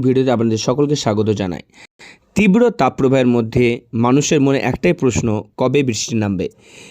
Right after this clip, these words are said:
এবার সেই স্বস্তির খবর দিল আবহাওয়া দপ্তর। কলকাতায় সর্বোচ্চ তাপমাত্রা বিয়াল্লিশ ডিগ্রি ছাড়িয়ে যেতে পারে বলে আশঙ্কা প্রকাশ করেছেন আবহাওয়াবিদরা। শনি ও রবিবার আপাতত শহরের আকাশের মেঘের দেখা মিলবে না।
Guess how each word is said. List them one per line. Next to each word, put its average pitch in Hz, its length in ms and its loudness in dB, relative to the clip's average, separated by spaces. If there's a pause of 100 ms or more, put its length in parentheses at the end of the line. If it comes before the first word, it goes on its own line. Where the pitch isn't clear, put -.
(100)
এবার 139 240 2
সেই 175 260 0
স্বস্তির 180 400 0
খবর 131 300 0
দিল 120 200 0 (140)
আবহাওয়া 107 380 0
দপ্তর। - 380 -6 (400)
কলকাতায় 117 540 2
সর্বোচ্চ 151 340 2 (140)
তাপমাত্রা 120 500 0
বিয়াল্লিশ 131 480 2
ডিগ্রি 127 280 0
ছাড়িয়ে 113 340 0
যেতে 113 240 -2
পারে 110 240 0
বলে 107 200 2 (140)
আশঙ্কা 113 440 -2
প্রকাশ 107 380 -2
করেছেন 110 360 -2 (420)
আবহাওয়াবিদরা। 117 720 0 (380)
শনি 196 420 2
ও 151 100 2
রবিবার 135 420 2 (100)
আপাতত 120 420 0 (500)
শহরের 202 440 2 (120)
আকাশের 131 460 0
মেঘের 117 380 0
দেখা 113 240 -2
মিলবে 113 340 0
না। 82 120 -8